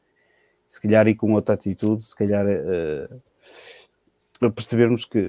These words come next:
a equipa está, está, está a ficar muito bloqueada. Temos tido alguns azares também com, com as lesões, é certo, e para um plantel tão curto, algumas lesões têm sido, não, não, não têm sido boas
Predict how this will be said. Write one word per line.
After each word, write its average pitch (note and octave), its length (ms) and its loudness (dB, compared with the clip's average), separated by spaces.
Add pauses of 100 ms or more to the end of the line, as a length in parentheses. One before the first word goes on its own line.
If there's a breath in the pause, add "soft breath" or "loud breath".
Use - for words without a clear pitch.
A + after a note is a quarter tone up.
(140)
a F2+ 40 -4
equipa A2 300 -4
está, G2+ 560 0
está, G2 420 -6
está G#2+ 220 0
a G2+ 40 2
ficar G#2 220 0
muito G#2+ 260 0
bloqueada. G#2 640 0 (1040)
Temos A2 240 0
tido G2+ 300 0
alguns F#2+ 320 0
azares G2 300 0
também G#2 240 -2
com, F2+ 200 -14 (160)
com F#2+ 220 -6
as F#2+ 80 -6
lesões, G2+ 420 -2
é G#2+ 80 0
certo, A2 420 -2 (800 loud breath)
e G2 320 0
para - 140 -2
um G2 100 2
plantel G#2 460 4
tão G#2 220 6
curto, G#2 440 -4 (360)
algumas F#2+ 360 -2
lesões F#2+ 380 -2
têm G2+ 160 0
sido, G2 640 -2 (720 soft breath)
não, A2 300 6
não, G#2 260 6
não G2+ 160 4
têm G#2+ 120 4
sido G#2 280 4
boas C#3 440 8